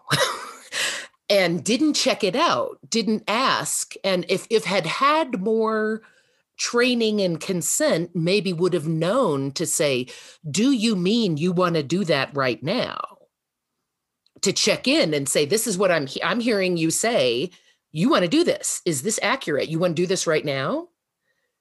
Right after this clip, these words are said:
Did not check in, goes for the full-on grab. And the, the person on the receiving end of the grab was like, "Whoa, that was not cool. What are you doing? That was assault."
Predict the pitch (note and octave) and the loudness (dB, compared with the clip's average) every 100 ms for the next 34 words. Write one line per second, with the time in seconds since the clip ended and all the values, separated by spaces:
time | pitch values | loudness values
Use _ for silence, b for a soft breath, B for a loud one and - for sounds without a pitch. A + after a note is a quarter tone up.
0 | E3+ C#3 F#3+ F3 F#3 G#3 - G#3 - D#3 | -6 0 2 4 2 2 2 0 4 2
1 | C3 C3 F#3 D#3 D3 E3 A3 A#3+ F#3+ - | 4 2 -2 -4 2 4 4 0 -2 -2
2 | F#3+ E3+ - - F#3 F3+ E3 D#3+ D#3 D#3 | 0 0 -2 0 2 2 4 4 4 2
3 | E3 F3+ b _ - _ F#3+ D3+ F3 F3+ | 0 -4 b _ -20 _ -6 2 2 4
4 | D3+ D3+ D#3 G3 - b b b _ _ | 2 2 0 -2 -4 b b b _ _
5 | _ _ - F#3+ E3+ D#3+ D3 - D#3 C3+ | _ _ 0 0 2 -2 -8 -4 0 0
6 | A2+ - D#3+ D3+ - A3 - F#3 F3 D#3+ | -4 -8 -4 -2 0 0 2 2 0 0
7 | D#3+ - F#3+ F#3 E3 D#3 D3+ D3+ F3 D#3 | 0 -2 0 0 2 0 -2 0 0 0
8 | D3 D3+ C#3 C3+ - - C3+ C#3+ D#3+ E3 | 0 2 0 -2 -10 -14 -6 0 4 4
9 | E3 E3+ E3+ D#3+ - F3+ - F#3 F3+ F#3 | 6 6 4 2 0 0 2 4 6 8
10 | F3 E3+ E3 D#3+ D3+ C#3+ C3+ B B B | 8 6 6 4 2 2 0 B B B
11 | - C3+ B2 F3 F#3 F#3 F#3 E3+ - G#3 | -12 -8 0 2 2 2 2 0 0 0
12 | A3 D3 C#3+ G3+ A#3+ E3 D3 C#3+ A#2 - | 2 2 2 2 4 4 2 -4 -4 0
13 | B3 D4 E3 C3 D3+ G3+ F#3+ C3 C3 - | 2 4 4 2 0 2 0 0 0 2
14 | E4+ G4 C#3 G2+ - - | 2 2 -2 -6 -14 -16